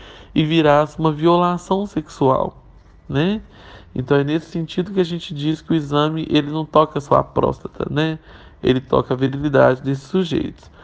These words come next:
E ainda tem todo aquele mito, né, assim, de que talvez possa ter aí um, uma possível ereção, e que embora é uma reação fisiológica normal, né,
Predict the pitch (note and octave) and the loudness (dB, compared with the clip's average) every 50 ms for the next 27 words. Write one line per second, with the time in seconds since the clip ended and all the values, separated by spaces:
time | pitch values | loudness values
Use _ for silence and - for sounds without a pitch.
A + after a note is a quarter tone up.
0 | - - - - _ - C#3 C#3 C#3 C#3+ C#3+ D3 C#3+ C#3+ D3+ C#3+ C#3+ C#3 - F#3+ | -20 -20 -20 -20 _ -2 2 2 2 2 0 -2 -4 -4 -4 -4 -4 -2 2 2
1 | G3+ G#3+ G3+ F#3+ F#3 F#3 E3+ D#3+ D3+ D3 C#3+ D3+ D#3+ F3 E3+ - D3 C#3+ D3 E3 | 4 4 2 0 -2 -2 -4 -2 -4 -4 -4 -4 -4 -4 -4 -6 -6 -4 -2 -2
2 | F#3+ G3 F3+ - - C#3+ C#3 C3+ C3+ C#3 C#3 C3+ C3+ C3 C3 C3 - - - C3+ | -2 -4 -4 -6 -6 -6 -4 -4 -4 -4 -4 -4 -4 -6 -10 -14 -12 -8 -8 -4
3 | C3+ - C#3 C3+ C3+ C3 C3 C3 C3 B2+ B2+ - - - C3 B2+ - C3+ C3 - | 0 4 4 4 4 2 0 -2 -2 -2 -2 -4 -2 -2 -2 -2 -2 -8 -10 -6
4 | - C3 B2+ B2+ B2+ B2 A#2+ B2 B2 B2 B2 B2 B2 A#2+ - - - - - - | -2 0 2 2 2 0 -2 -4 -4 -4 -4 -4 -6 -8 -10 -14 -18 -20 -20 -20
5 | - - - C3+ C3 C3+ - C3 B2+ - - B2 A#2+ B2 A#2+ A#2+ B2 C3 D#3+ F3+ | -18 -8 -4 -4 -2 -2 -2 -4 -4 -2 -2 -2 0 2 2 2 2 2 0 -2
6 | F3 - - E3 D3 C#3 C#3 C#3+ C#3+ C#3 C3+ C3+ C3 C3 C3 C3+ - - - - | -2 -4 -2 0 2 2 2 2 2 0 0 0 -2 -4 -6 -8 -12 -18 -20 -20
7 | - - _ - C3 C3 B2+ - - - - - - C3+ C3 B2+ B2+ B2+ B2 C3 | -20 -16 _ 0 2 2 2 2 0 -6 -8 -2 0 0 2 4 4 6 6 4
8 | B2+ B2+ - - B2 C3 C#3 C#3 C#3 C3 C3 B2 A#2+ A#2+ A#2 - - B2 A#2+ A#2+ | 4 0 0 2 4 4 4 2 0 0 0 0 0 0 -2 -2 -2 -2 -2 -2
9 | A#2+ - - - B2+ A#2+ B2+ B2 A#2 A#2 A#2+ A#2 A#2 A#2 A#2 - - - C3 A#2 | -4 -8 -8 -4 -4 0 2 2 4 4 4 4 2 2 0 -4 -6 -2 0 0
10 | G#2+ - - - A#2+ A#2+ A#2 A2+ A#2+ A#2 A2+ A2+ A2+ A#2 A#2+ A#2+ A#2 A#2 A2+ A#2+ | 0 0 -2 2 4 4 4 4 2 2 2 4 4 4 4 2 2 0 -2 -4
11 | C#3 - _ _ - B2+ B2 C#3 D#3+ E3 D#3 C3 | -8 -10 _ _ -4 -2 0 0 2 2 0 -2